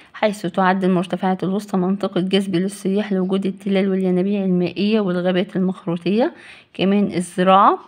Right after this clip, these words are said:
لوجود السهول الخصبة التي تجري فيها الأنهار والينابيع المائية، كمان في قطع الأشجار لوجود الغابات المخروطية.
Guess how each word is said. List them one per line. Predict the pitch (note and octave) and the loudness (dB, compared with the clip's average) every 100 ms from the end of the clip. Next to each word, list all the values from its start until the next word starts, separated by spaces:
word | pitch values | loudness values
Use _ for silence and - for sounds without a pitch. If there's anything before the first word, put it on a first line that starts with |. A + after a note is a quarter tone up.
| _ - F3 | _ -8 -2
لوجود | F#3 F#3 G3 G#3+ - | 2 2 2 2 0
السهول | - F3+ G3+ G3+ | -2 0 2 2
الخصبة | F#3 - G#3+ - C4 | 0 0 -4 2 4
التي | D4 - G3+ G3 D#3 | 4 2 -2 -2 -4
تجري | F#3+ G3 F#3+ | -4 -2 -4
فيها | F#3+ G3 G3+ | -2 0 2
الأنهار | F#3 F3+ F#3 F#3+ F#3 | 0 0 2 4 2
والينابيع | E3+ F#3 F#3 F#3+ G3 F#3 | 2 2 2 2 0 2
المائية، | F3 F3 - G#3 B3 E4+ - - - - | 0 0 -2 0 0 -2 -8 -20 -20 -4
كمان | G3+ G3 G#3 | 0 2 0
في | G#3 G3+ | -2 -6
قطع | - G3 F#3+ F#3+ | 0 -2 0 -4
الأشجار | - G#3+ F#3 F#3+ F3+ G3+ C4 F4+ - - - | -2 -2 -2 -2 0 4 4 2 -6 -18 -2
لوجود | G#3+ G#3 G3+ G#3 G#3+ G#3 F#3+ G#3+ | 2 4 4 4 4 4 0 -4
الغابات | G3+ F3 F#3 G3 G#3+ G#3+ G3+ | 2 2 4 2 2 0 0
المخروطية. | G3+ G#3 G#3 G3+ G3+ F#3+ F#3 | 2 0 -2 -4 -2 -6 -6